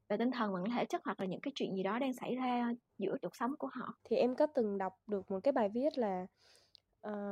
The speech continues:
Speaker 2: đôi khi con người ta thường chọn cái việc mà dù người ta buồn ngủ lắm rồi nhưng mà người ta vẫn chọn thức khuya á. Người ta dành một
Speaker 1: Ừ.
Speaker 2: cái khoảng thời gian để mà, để họ được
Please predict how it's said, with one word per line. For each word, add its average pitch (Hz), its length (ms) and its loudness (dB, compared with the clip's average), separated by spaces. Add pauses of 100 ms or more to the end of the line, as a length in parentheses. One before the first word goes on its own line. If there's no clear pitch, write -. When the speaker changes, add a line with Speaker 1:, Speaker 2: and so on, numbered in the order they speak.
(500)
Speaker 2:
đôi 254 160 4
khi 262 200 4
con 254 180 2
người 220 100 4
ta 233 420 4 (360)
thường 190 320 2 (100)
chọn 214 260 4
cái 226 80 0
việc 240 220 4
mà 185 180 -8 (100)
dù 196 280 4
người 190 100 0
ta 214 100 4
buồn 214 220 8
ngủ 170 160 2
lắm 180 260 0
rồi 240 180 6
nhưng 220 160 4
mà 208 120 2
người 180 140 2
ta 208 140 0
vẫn 233 160 0
chọn 226 180 0
thức 294 160 -2
khuya 247 300 6
á. 269 60 -2 (460)
Người 208 80 2
ta 226 140 6
dành 196 280 6
một 185 80 2
Speaker 1:
Ừ. 254 40 2 (140)
Speaker 2:
cái 208 140 -4
khoảng 262 300 -2 (380)
thời 190 220 2
gian 220 400 2
để 190 200 2
mà, 165 340 -4 (1000)
để 180 360 4
họ - 240 2
được 196 140 4